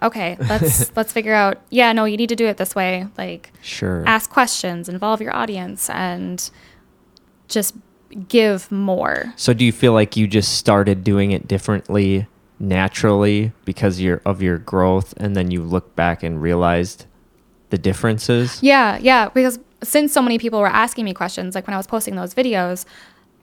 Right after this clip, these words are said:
Speaker 1: that was way more engaging than a photo and here's how much it is.
Speaker 2: Sure.
Speaker 1: You know, like, I wasn't posting store inventory, I was posting entertainment on its own
Speaker 2: Yep.
Speaker 1: and inspiring people. So that was me giving them something. And then the more that they would ask me questions,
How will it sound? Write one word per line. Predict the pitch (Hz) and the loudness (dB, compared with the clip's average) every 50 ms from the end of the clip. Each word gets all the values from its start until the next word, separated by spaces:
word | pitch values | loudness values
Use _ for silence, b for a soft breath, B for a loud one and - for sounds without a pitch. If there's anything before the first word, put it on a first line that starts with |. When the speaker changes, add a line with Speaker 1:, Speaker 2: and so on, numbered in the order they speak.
| _ - | _ -8
Speaker 1:
that | 202 185 - 175 - - | -2 2 4 4 4 2
was | 233 226 202 | 0 -2 0
way | 220 220 | 0 0
more | 214 208 202 | 0 0 0
engaging | 202 190 190 196 190 196 190 185 180 180 180 175 | -2 -4 -4 -4 -4 -4 -4 -4 -6 -6 -6 -6
than | 180 175 175 175 175 175 175 175 - - | -6 -6 -6 -6 -6 -8 -10 -8 -6 -6
a | 202 | -6
photo | 185 - 196 202 190 185 180 175 | -4 -2 -2 -2 -2 -2 -4 -4
and | 180 180 185 | -6 -6 -8
here's | 196 185 185 - | -6 -6 -6 -6
how | 175 170 | -6 -8
much | 175 - - - | -8 -8 -8 -8
it | - - | -8 -6
is. | - - - - - - - - - _ - | -6 -6 -6 -6 -8 -8 -10 -10 -12 _ -10
Speaker 2:
Sure. | - - - - - | -6 -2 0 2 2
Speaker 1:
You | - 208 | 2 2
know, | 208 196 190 185 | 2 2 0 0
like, | 185 190 196 | 0 0 2
I | 196 | 2
wasn't | 196 214 202 196 - | 2 2 0 -2 -4
posting | 208 202 - 196 190 | -6 -6 -6 -4 -4
store | - 240 247 254 | 0 2 2 4
inventory, | 233 208 190 180 175 - 185 180 185 - | 2 2 0 -2 -4 -4 -4 -4 -2 0
I | - - 196 190 | 2 2 2 0
was | 185 180 | 0 -4
posting | - - - 185 - - - 180 175 180 180 180 - b b b b b b b b - | -6 -6 -6 -6 -6 -6 -6 -8 -8 -10 -12 -14 -16 b b b b b b b b -4
entertainment | - 233 220 196 185 - - 196 202 202 196 190 185 185 - - | 0 0 0 0 0 -4 -4 -4 -4 -2 -2 -4 -4 -4 -4 -4
on | 190 185 | -4 -4
its | 170 180 185 - | -4 -6 -8 -8
own | - - 170 180 202 240 285 330 349 - b b | -8 -6 -6 -6 -6 -6 -6 -6 -8 -10 b b
Speaker 2:
Yep. | b 107 95 82 - - - - _ _ _ - | b 0 0 0 0 -4 -10 -20 _ _ _ -2
Speaker 1:
and | 208 196 190 185 180 185 185 180 175 | 0 0 0 0 -2 -2 -4 -4 -6
inspiring | - - 202 202 - 202 202 196 185 175 180 | -6 -6 -6 -4 -2 0 0 0 0 -2 -4
people. | - - 190 - - - - | -6 -8 -8 -6 -6 -4 -4
So | - 208 190 | -2 0 2
that | 208 220 - - | 2 2 2 2
was | 208 196 - | -2 -4 -4
me | 202 202 202 196 185 165 170 165 | -4 -4 -4 -4 -6 -8 -8 -4
giving | - 208 226 226 185 180 180 | -2 -2 0 0 -2 -4 -6
them | 170 180 | -8 -8
something. | - - 226 226 - - - 170 170 175 175 | -6 -4 -4 -4 -4 -6 -10 -10 -10 -8 -6
And | - 190 196 | -4 -2 0
then | 190 185 | 0 0
the | 190 190 | 0 0
more | 196 196 185 | 0 0 0
that | 185 - | -2 -2
they | 185 | -2
would | 185 180 | -2 -2
ask | 180 185 - | -2 -4 -6
me | - 170 | -10 -8
questions, | - - 247 247 - - - 170 165 170 165 175 180 - | -4 -2 -2 -2 -2 -4 -8 -8 -8 -8 -10 -10 -10 -12